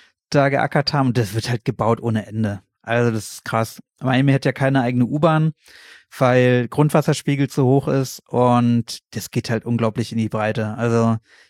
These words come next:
egal, wir waren im Südwesten angesiedelt mit unserem Ferienhaus und egal, wo wir hin wollten, eine Stunde bist du auf jeden Fall auch gefahren. Du hast halt ohne Ende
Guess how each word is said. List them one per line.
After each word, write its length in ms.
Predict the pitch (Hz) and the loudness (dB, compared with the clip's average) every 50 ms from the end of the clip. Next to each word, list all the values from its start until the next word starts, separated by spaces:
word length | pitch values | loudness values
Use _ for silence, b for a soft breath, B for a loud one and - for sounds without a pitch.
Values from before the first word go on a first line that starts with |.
| b | b
egal, 300 | b 127 110 127 123 127 - 123 | b -4 0 0 0 0 0 -2
wir 140 | 120 117 117 | -2 0 2
waren 260 | 131 139 139 131 123 | 2 2 2 0 -2
im 460 | - 131 127 127 123 127 123 123 120 | -2 -2 0 0 2 2 2 0 0
Südwesten 440 | 110 123 110 - 139 139 - - 185 | -2 -4 -2 -2 -2 -2 -2 -2 -4
angesiedelt 520 | 151 143 143 139 131 131 135 131 135 131 | -2 -2 -2 -2 -2 -2 -4 -4 -2 -4
mit 120 | 127 123 123 | -2 -2 -2
unserem 220 | 123 120 123 113 | -2 -2 -2 -2
Ferienhaus 680 | - - 127 135 127 131 127 120 120 120 120 120 - - _ - | -4 -4 -4 -4 -2 0 0 2 2 0 0 -2 -4 -10 _ -8
und 120 | 120 117 | -6 -6
egal, 280 | 117 110 117 113 113 113 | -4 -2 -2 -2 0 0
wo 100 | 120 117 | 0 0
wir 80 | 113 110 | 0 0
hin 160 | - 117 120 | 0 0 0
wollten, 420 | 120 117 113 110 117 113 110 104 - | 0 0 0 -2 -4 -6 -8 -8 -6
eine 80 | 123 117 | -6 -6
Stunde 320 | - - - 117 120 120 | -6 -4 -2 0 0 0
bist 200 | 110 113 - - | 0 -2 -4 -4
du 40 | 123 | -6
auf 120 | 110 - - | -6 -4 -4
jeden 100 | 117 104 | -6 -6
Fall 140 | - 107 98 | -6 -6 -8
auch 160 | 113 107 - | -8 -8 -10
gefahren. 340 | - - - 110 110 110 117 | -12 -8 -6 -4 -4 0 2
Du 80 | 120 | 2
hast 160 | 123 127 - | 2 2 2
halt 140 | - 127 113 - | 0 -2 0 0
ohne 240 | 131 139 135 135 | 2 2 2 2
Ende 360 | 113 120 123 127 120 120 120 | 2 0 0 0 0 -2 -4